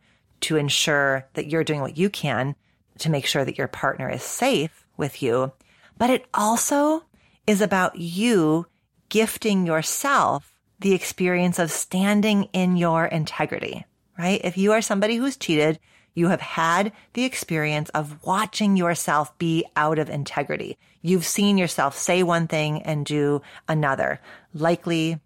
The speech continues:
multiple times. So you deserve, you need, you get to give yourself the gift of standing in your integrity, right? Of aligning your words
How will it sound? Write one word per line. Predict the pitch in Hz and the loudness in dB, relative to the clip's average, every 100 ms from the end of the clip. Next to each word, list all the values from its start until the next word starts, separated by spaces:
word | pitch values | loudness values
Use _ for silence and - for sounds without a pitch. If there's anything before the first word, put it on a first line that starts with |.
| _ _ - | _ _ -16
multiple | 143 135 139 139 143 143 156 - 139 | -8 -6 -4 -2 -2 0 -2 -2 -6
times. | 135 - - - - _ _ _ _ _ _ _ _ _ _ _ _ _ - | -6 -8 -10 -12 -14 _ _ _ _ _ _ _ _ _ _ _ _ _ -6
So | - 214 | 2 4
you | 180 196 247 277 | 4 4 4 4
deserve, | 202 143 - - 143 | 2 2 0 -2 -6
you | 170 170 226 262 240 | -6 0 2 4 4
need, | 180 139 135 139 | 2 0 -4 -8
you | 151 165 240 269 | -6 0 2 2
get | - 175 - - - _ | 2 -2 -2 -8 -10 _
to | - | -4
give | 175 214 220 196 | -2 2 4 4
yourself | 180 170 - - 247 190 135 160 _ _ - | 2 2 0 0 2 4 2 0 _ _ -4
the | 185 | -2
gift | 170 175 143 156 - - _ _ - - | 0 2 2 0 -8 -20 _ _ -8 0
of | 175 165 156 156 160 _ _ _ | 2 4 4 2 -2 _ _ _
standing | - - 202 208 208 214 | -10 -2 2 2 2 4
in | 202 | 4
your | 190 175 | 4 2
integrity, | 170 165 - 156 139 - 87 - - - | 2 -2 -2 -4 -4 -6 -8 -10 -14 -6
right? | 160 - | -6 0
Of | 175 156 - | 0 0 0
aligning | 185 180 170 175 175 202 208 214 208 208 175 | 2 4 4 4 4 6 4 4 4 0 0
your | 165 156 | 0 0
words | 147 180 214 214 214 185 | 0 4 4 4 2 0